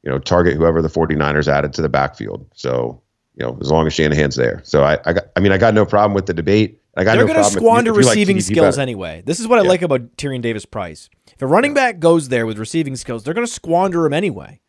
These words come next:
Speaker 2: So
Speaker 1: Mm-hmm.
Speaker 2: you might as well have a guy without a receiving track record with breakaway speed. You might as well
Speaker 1: Yeah,
Speaker 2: have
Speaker 1: you
Speaker 2: that guy. Uh, yeah, I, have you seen the Dallas Cowboys schedule?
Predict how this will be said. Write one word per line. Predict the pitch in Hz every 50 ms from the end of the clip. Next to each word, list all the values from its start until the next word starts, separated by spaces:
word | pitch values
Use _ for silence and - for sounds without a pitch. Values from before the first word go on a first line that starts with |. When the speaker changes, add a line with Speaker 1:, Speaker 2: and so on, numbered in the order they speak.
| _ _ _ _ _
Speaker 2:
So | 160
Speaker 1:
Mm-hmm. | 147 139 156
Speaker 2:
you | 196 180
might | 175 180 208 220 262
as | 247 214 175 170
well | 160 202 233 233 202 156 131 123 117 127 147 - _ _ _ _ _ _
have | _ - 156 165
a | 160
guy | 170 165 165
without | 156 143 139 156 175 214 214
a | 190
receiving | 165 147 - 156 143 135 127 113
track | - 175 175 180 202 -
record | 139 120 110 101 120 117 110
with | 113 107 101 _ _
breakaway | - 143 151 147 156 143 139 123
speed. | 120 - - 190 160 - 67 - - _ _ _ _
You | 135 143
might | 151 196 269 285
as | 254 208
well | 254 240
Speaker 1:
Yeah, | 208
Speaker 2:
have | 175 143
Speaker 1:
you | 139
Speaker 2:
that | 180 220 233 -
guy. | - - - - - - _ _ _ _ _ _ _ _ _ _ _ _ _ _ _ _ _ _ _ _ _ _ _ _ _ _ _ _ _ _ _ _ _ _ - _ _ _ - - 131 - - - _ _ - - 67 - - - _ _ _ _ _ _ _ _ _ _ _ _ _ _ _ _ _ _ _ _ _ _ _ _ _ _ _ _ _ _ _ _ _ _
Uh, | 127 123 117
yeah, | 113 117 113 104 - -
I, | 127 143 165 185 208 226 226 185 -
have | 156 156 147
you | 208 330
seen | 370 - - - 240 233 240 226
the | 185
Dallas | 143 139 143 151 165 170 - -
Cowboys | - 151 143 151 151 151 143 135 -
schedule? | - - - 117 120 123 127 135 143 151 160 -